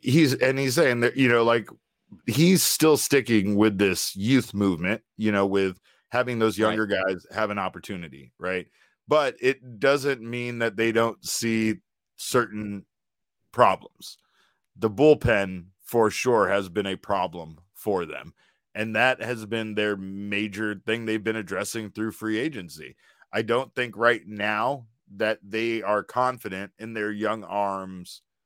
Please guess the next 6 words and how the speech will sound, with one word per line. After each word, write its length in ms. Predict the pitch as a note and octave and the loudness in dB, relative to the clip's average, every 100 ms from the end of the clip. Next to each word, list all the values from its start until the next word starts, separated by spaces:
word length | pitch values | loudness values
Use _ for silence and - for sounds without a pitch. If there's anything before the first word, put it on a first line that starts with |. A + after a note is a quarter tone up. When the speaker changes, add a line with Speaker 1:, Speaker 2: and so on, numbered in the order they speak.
| _ _ _ | _ _ _
Speaker 1:
coming 320 | - A#2 C3 | -8 -6 -6
in 360 | A2 F2+ F#2+ F2 _ _ _ - | -6 -8 -10 -16 _ _ _ -8
and 200 | A2+ A2+ | -8 -6
being 280 | A#2 A#2+ G#2+ | -8 -8 -6
able 340 | G#2+ G#2+ G#2+ | -4 -2 -2
to 600 | G#2 A2+ G#2 G2+ G2 F#2+ | -4 -8 -6 -6 -8 -10